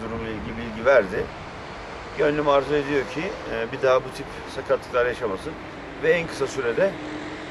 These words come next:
aramıza dönsün. Bu hafta sarı kart cezalısı Kaan dışında herhangi bir eksiğimiz yok. Önder ve Serdar'ın sakatlıkları var. Serdar'ı görüyorsunuz,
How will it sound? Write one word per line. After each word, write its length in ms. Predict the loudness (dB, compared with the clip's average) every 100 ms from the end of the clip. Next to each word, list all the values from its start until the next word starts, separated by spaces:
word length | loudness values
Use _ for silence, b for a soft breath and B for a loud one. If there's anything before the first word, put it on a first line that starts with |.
| 0
aramıza 560 | 4 6 4 4 6 6 2 -6 6
dönsün. 380 | 6 6 -2 -6 -6 -8 -10 -8 -8 -10 -10 -8 -8 -8 -8 -10 -10 -10 0
Bu 60 | 6
hafta 560 | 6 6 6 8 8 6 4
sarı 220 | 4 4
kart 200 | 4 4
cezalısı 800 | 2 6 6 6 4 2 6 6 4 -6 -6 0
Kaan 300 | 4 6 4 0 -8 -8 -8 -8 -8 -8 -8 -8 -8 -10 -10 -10 -10 -10 -10 -10 -10 -10 -10 -10 -10 -10
dışında 360 | -8 -6 0 4
herhangi 360 | 6 4 2 -2
bir 80 |
eksiğimiz 400 | -2 -4 -6 -4
yok. 120 | -4 -4 -10 -14 -16 -14 -4
Önder 460 | -2 2 4 4 4
ve 320 | 4 6 4 -2 -16 -16 -16 -16 -16 -14 -14 -16 -16 -16 -16 -16 -14
Serdar'ın 640 | 0 4 6 8 6 4
sakatlıkları 720 | -4 -2 0 0 0 0 4
var. 140 | 4 2
Serdar'ı 460 | 4 4 4 0
görüyorsunuz, 600 | 2 2 4 2 0 -8